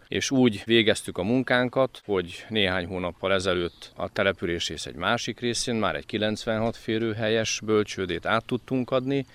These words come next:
de a településrész mérete indokoltá teszi azt, hogy itt Alsó Józsán a református egyházzal együttműködésben jöjjön létre egy új, szintén kilencvenhat férőhelyes bölcsőde, annak érdekében,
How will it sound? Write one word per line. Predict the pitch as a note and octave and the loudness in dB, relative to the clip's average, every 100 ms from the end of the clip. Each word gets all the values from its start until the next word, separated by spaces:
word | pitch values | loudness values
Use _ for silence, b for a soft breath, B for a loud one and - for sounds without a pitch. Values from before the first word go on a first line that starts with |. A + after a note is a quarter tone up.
| b | b
de | F2+ | -2
a | F2+ F2 | 0 0
településrész | A#2 A2+ G2+ F#2+ F2+ - - - | 2 2 2 -2 -2 -2 -6 -4
mérete | G2+ G2+ F#2 - F2+ F#2 | 0 0 0 0 -2 -2
indokoltá | A#2+ A#2+ A#2 - F#2+ - E2 | 2 4 4 2 -2 0 -4
teszi | D#2+ E2 - | -4 -6 0
azt, | F2+ G2 - - | 2 2 0 -8
hogy | G2 G#2+ | -2 0
itt | - | 2
Alsó | G2+ G#2 - F#2 | 2 2 2 -4
Józsán | E2+ F2+ F#2+ F2 E2 - | -2 -2 -2 -4 -4 -8
a | - | -2
református | A2+ - A#2+ A2 G#2+ - | -2 2 4 4 0 -2
egyházzal | G#2 - F2+ F#2+ F2 | -2 0 -2 0 -2
együttműködésben | F2 F2 F#2 E2+ F2 E2+ E2+ E2+ E2+ E2 - | -2 -6 -6 -4 -2 0 -2 -2 -2 -4 -4
jöjjön | G2+ G#2 F#2 | 2 2 2
létre | E2 E2+ - E2+ D#2+ | -2 -4 -4 -4 -4
egy | D#2+ - - | -6 -12 -10
új, | F2+ A2+ A#2+ A2+ - | 0 4 4 0 -16
szintén | - - F2 E2 D#2 | -8 -2 -2 -2 -4
kilencvenhat | G2+ F#2+ F2+ G2 E2+ F2 | 0 0 0 -2 -2 -2
férőhelyes | - F2+ E2 E2 E2+ D#2+ D#2+ - - | -2 -2 0 -2 -2 -2 -2 -4 0
bölcsőde, | G2 G#2+ - A2+ A#2 | 2 2 0 0 0
annak | A2+ A#2+ F#2+ | 2 0 0
érdekében, | G2+ G#2 G2+ A2 F#2 G2 F#2 | -2 -2 -2 -4 -2 0 -2